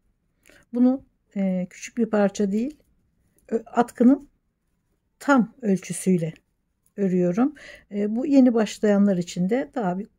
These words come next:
kolaylık olur. Kırk yedi trabzan örüyorum. İkinci sıraya üç zincirle çıkıyoruz.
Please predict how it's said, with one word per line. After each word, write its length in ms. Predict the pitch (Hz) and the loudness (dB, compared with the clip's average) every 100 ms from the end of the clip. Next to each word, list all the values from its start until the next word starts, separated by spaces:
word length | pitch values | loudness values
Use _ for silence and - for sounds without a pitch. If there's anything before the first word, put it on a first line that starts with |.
| _ | _
kolaylık 600 | - 226 160 160 165 165 | -4 -4 -4 -8 -12 -8
olur. 480 | 165 262 - - _ _ _ _ _ _ _ _ _ _ _ _ _ _ _ _ _ _ _ _ _ _ _ _ _ _ _ _ _ _ _ _ _ _ _ _ _ _ _ - | -4 -6 -6 -20 _ _ _ _ _ _ _ _ _ _ _ _ _ _ _ _ _ _ _ _ _ _ _ _ _ _ _ _ _ _ _ _ _ _ _ _ _ _ _ -10
Kırk 400 | 285 277 - 226 | -8 -8 -6 0
yedi 400 | 226 220 262 311 _ | 0 0 -4 -6 _
trabzan 580 | - 226 175 180 233 240 | -6 -4 -4 -2 -4 -4
örüyorum. 380 | 180 156 - - _ _ _ _ _ _ _ _ _ _ _ _ _ _ _ _ _ _ _ _ _ _ _ _ _ _ _ _ _ _ _ _ | -6 -6 -14 -20 _ _ _ _ _ _ _ _ _ _ _ _ _ _ _ _ _ _ _ _ _ _ _ _ _ _ _ _ _ _ _ _
İkinci 380 | - - 262 254 | -6 4 4 4
sıraya 560 | - 175 180 196 269 - _ _ _ _ _ _ _ _ _ _ _ - - _ - | -2 -2 0 0 0 -6 _ _ _ _ _ _ _ _ _ _ _ -20 -20 _ -8
üç 200 | 311 - | -8 -6
zincirle 520 | 180 185 170 170 170 | 0 0 0 -4 -6
çıkıyoruz. 1000 | - - - 262 254 269 277 - - | -12 -10 -2 -2 0 -2 -4 -8 -16